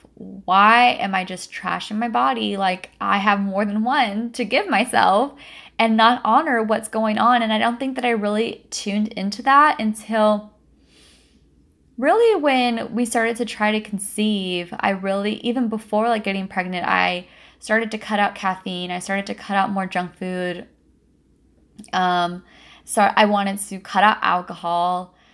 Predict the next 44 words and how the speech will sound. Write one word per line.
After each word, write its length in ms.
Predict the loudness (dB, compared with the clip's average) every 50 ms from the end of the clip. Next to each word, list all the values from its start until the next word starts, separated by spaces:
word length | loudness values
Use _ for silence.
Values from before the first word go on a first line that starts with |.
| _ _ _ _ _ _ _ _ _ _ _ _ _ _ 4
And 140 | 8 8 8
I 60 | 8
had 220 | 8 6 2 2
to 120 | 2 0 -2
make 140 | -2 -2
these 140 | -2 -4 -6
decisions 420 | -6 -6 -6 -6 -6 -4 -4 -4 -4
on 100 | -2 -2
my 180 | -4 -4 -2 0
own. 300 | 2 4 4 4 2 2
I 200 | 0 0 0 2
wanted 380 | 4 6 6 6 4 2 0 -2
to 140 | -4 -4
do 400 | -6 -6 -6 -6 -6 -4 -2 -2
this 260 | 0 0 0 0 0 -2
because 460 | -6 -8 -8 -6 -4 -4 -4 -4 -2 2
I 100 | 2 4
didn't 240 | 4 4 2 -2 -4
want 320 | -6 -4 -4 -4 -4 -4 -8
to 80 | -10
not 380 | -10 -6 -4 -4 -4 -4 -6 -6
be 60 | -6
able 120 | -6 -4
to 80 | -4 -4
do 100 | -4 -4
this 160 | -4 -4 -4
because 280 | -6 -8 -10 -8 -6 -4
I 80 | -4
was 180 | -4 -6 -8 -14 _ -20
pregnant 600 | -8 -4 -2 -2 -2 -4 -6 -10 -10 -10 -14 -18 _ _
and, 180 | -6 -6 -6 -6
like, 260 | -6 -8 -8 -10 -14 _ _ _ _ _ -20 -20 -20 _ _ _ _ _ _ _ _ _ -10
that 360 | 0 4 6 6 6 4 2
be 100 | 0 -2
the 140 | -2 -2 -2
reason 380 | -4 -4 -4 -4 -6 -6 -4
why. 240 | -2 0 0 0 0 -2
I 80 | -4
wanted 260 | -4 -4 -4 -6 -4
to 80 | -6 -6
do 240 | -8 -8 -8 -8 -8
it 140 | -8 -8 -10
for 100 | -10 -10
myself. 720 | -10 -10 -8 -6 -6 -2 0 0 0 0 0 -4 -6 -12